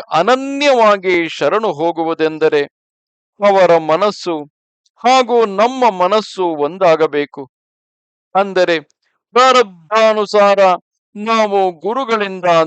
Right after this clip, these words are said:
ದೂರವಾಗಿದ್ದರೂ ಮನಸ್ಸಿನಿಂದ ಅವರೊಂದಿಗೆ ಸಂಲಗ್ನವಾಗಿದ್ದರೆ ಅವರ ಹತ್ತಿರವೇ ಇದ್ದಂತೆ. ನೀವು ನಿಮ್ಮ ತಾಯಿಯೊಂದಿಗೆ ಮಾತನಾಡುವಂತೆ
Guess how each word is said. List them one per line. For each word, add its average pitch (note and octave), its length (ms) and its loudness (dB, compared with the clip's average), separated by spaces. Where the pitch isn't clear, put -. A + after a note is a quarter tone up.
ದೂರವಾಗಿದ್ದರೂ E3 920 -2
ಮನಸ್ಸಿನಿಂದ A3+ 880 -2
ಅವರೊಂದಿಗೆ F#3 840 0
ಸಂಲಗ್ನವಾಗಿದ್ದರೆ E3 1300 -2
ಅವರ G3 320 2
ಹತ್ತಿರವೇ E3 920 -2
ಇದ್ದಂತೆ. D3 640 -6
ನೀವು A3 460 0
ನಿಮ್ಮ G3 400 -2
ತಾಯಿಯೊಂದಿಗೆ F#3 1120 0
ಮಾತನಾಡುವಂತೆ F#3+ 1200 0